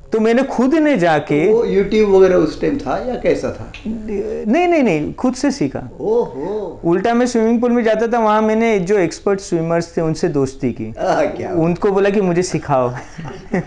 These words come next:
Speaker 1: तो मतलब मैं जो भी, अ, cheap and best तरीके से कर सकता था,
Speaker 2: नाइस।
Speaker 1: घर वालों पे बर्डन न डालते हुए,
Speaker 2: क्या?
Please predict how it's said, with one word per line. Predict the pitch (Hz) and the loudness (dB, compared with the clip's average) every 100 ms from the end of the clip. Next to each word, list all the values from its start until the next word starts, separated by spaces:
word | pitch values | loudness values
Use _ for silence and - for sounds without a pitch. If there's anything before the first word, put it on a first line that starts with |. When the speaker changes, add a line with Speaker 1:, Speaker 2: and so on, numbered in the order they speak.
| - - - - | -8 -18 -14 -2
Speaker 1:
तो | 262 | 2
मतलब | 254 240 277 285 | 2 2 2 2
मैं | 277 294 262 160 | 2 2 2 2
जो | 196 254 285 | 2 2 4
भी, | 311 311 311 277 | 4 4 2 0
अ, | - 165 165 165 160 151 - - - 143 - | 0 2 4 4 4 2 -2 -12 -20 -18 -2
cheap | 277 277 285 | 0 0 0
and | 175 | 0
best | 196 233 240 | 0 0 0
तरीके | 214 214 226 | 0 0 -2
से | 233 | -2
कर | 233 175 | 0 -2
सकता | 180 190 - 135 | 0 -2 -2 -2
था, | 117 | -2
Speaker 2:
नाइस। | 104 127 143 - - | -4 -8 -8 -10 -4
Speaker 1:
घर | 147 160 | 0 2
वालों | 185 196 | 2 2
पे | 202 | 0
बर्डन | 170 156 165 | 0 0 0
न | 180 156 175 | 0 0 2
डालते | 156 135 131 | 2 0 0
हुए, | 120 110 | 0 -2
Speaker 2:
क्या? | 113 | -6